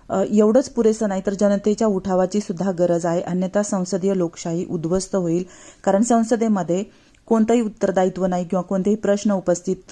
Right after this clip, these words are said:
करायला परवानगी दिली जात नाही, असं शरद पवार यांचं म्हणणं आहे. आणि त्यांचं असंही पुढं म्हणणं आहे की निवडणूक आयोगावरती, निवडणुकीच्या संदर्भात निवडणुकीच्या आधीही काही तक्रारी आल्या होत्या, परंतु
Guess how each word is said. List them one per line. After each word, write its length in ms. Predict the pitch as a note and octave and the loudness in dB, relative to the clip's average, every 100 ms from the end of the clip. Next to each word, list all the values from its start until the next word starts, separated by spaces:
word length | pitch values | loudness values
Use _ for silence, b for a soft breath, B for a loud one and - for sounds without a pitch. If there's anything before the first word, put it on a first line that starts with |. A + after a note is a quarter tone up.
| - | -2
करायला 320 | F#3+ F3 F3 | 0 2 4
परवानगी 580 | G#3 G3 F#3 F#3 G#3 B3+ b b b | 4 4 2 0 -2 -6 b b b
दिली 320 | G3+ G3+ A3+ | 0 2 2
जात 180 | A3 F3+ F#3 | 2 0 0
नाही, 220 | F#3 F#3+ | -4 -4
असं 180 | F#3 F#3+ | -4 -4
शरद 220 | F#3 E3+ | -2 -2
पवार 300 | E3+ F3 E3+ | 0 -2 0
यांचं 380 | F3 E3 D#3+ F3+ | 0 -2 -2 0
म्हणणं 340 | F#3 F3 E3 | 0 0 -2
आहे. 260 | E3+ D#3+ G#3+ b b b b b - | -4 -4 -6 b b b b b -4
आणि 280 | G3 G3+ - _ | -2 -2 -4 _
त्यांचं 280 | G3+ G#3 A3+ | 0 4 4
असंही 260 | A3 B3 B3+ | 4 0 0
पुढं 240 | A#3+ A3 | 2 2
म्हणणं 280 | A3+ G#3+ G3+ | 4 2 0
आहे 120 | G3 | -2
की 120 | G3+ | 0
निवडणूक 480 | G3 G3 G#3 G#3+ A#3 | 0 2 2 2 2
आयोगावरती, 920 | G#3+ F#3 F#3 F#3 F3+ F3 E3+ F3 G#3+ b b b G#3 | 0 2 0 2 2 0 -2 -6 -6 b b b 0
निवडणुकीच्या 720 | G3+ G#3+ A#3+ B3 - B3 D4+ | 2 4 2 0 -2 0 2
संदर्भात 420 | C4+ A3 G3 G3+ | 4 2 2 2
निवडणुकीच्या 460 | G3+ F#3+ F#3+ G3+ G3+ | 2 0 -2 0 0
आधीही 280 | F3 G3 A#3 | 2 0 0
काही 200 | A3+ G3+ G3+ | 0 0 0
तक्रारी 340 | - F3 F3 | 0 0 0
आल्या 200 | F3 F3 | 0 -2
होत्या, 200 | E3+ F#3 | -2 -2
परंतु 540 | G3 F#3 G3+ G3+ G#3 | 0 0 0 0 -4